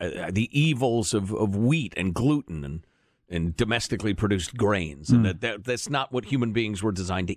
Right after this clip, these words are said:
Speaker 1: eat.
Speaker 2: Hmm.
Speaker 1: And it has all sorts of terrible effects. And, man, he was a religious zealot about that for a little while. I haven't checked back with him on it,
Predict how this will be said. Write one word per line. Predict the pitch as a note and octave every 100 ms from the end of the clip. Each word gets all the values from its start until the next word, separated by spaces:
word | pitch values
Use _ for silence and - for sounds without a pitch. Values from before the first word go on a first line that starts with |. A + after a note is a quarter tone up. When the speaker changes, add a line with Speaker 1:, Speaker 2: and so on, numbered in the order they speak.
| -
Speaker 1:
eat. | D#3 -
Speaker 2:
Hmm. | - D#3 B2 _ -
Speaker 1:
And | G2+
it | -
has | G#2 A#2 G2
all | A2+
sorts | - A2
of | F2+
terrible | - A#2+ G2
effects. | E2 C3 A2 -
And, | D#2+ _ _ -
man, | C#3 B2
he | A#3
was | C#4
a | E2+
religious | D#2+ F2 F2 G#2+ C#4 A3+ G2
zealot | G2+ E2+ D#2+
about | E2+ E2
that | F#2+ F2+
for | G2
a |
little | G2+ G#2
while. | E2+ G#2
I |
haven't | A3+ B3
checked | - D3+ -
back | G#2+ -
with | F2
him | D#2+ D2+
on | D2
it, | D#2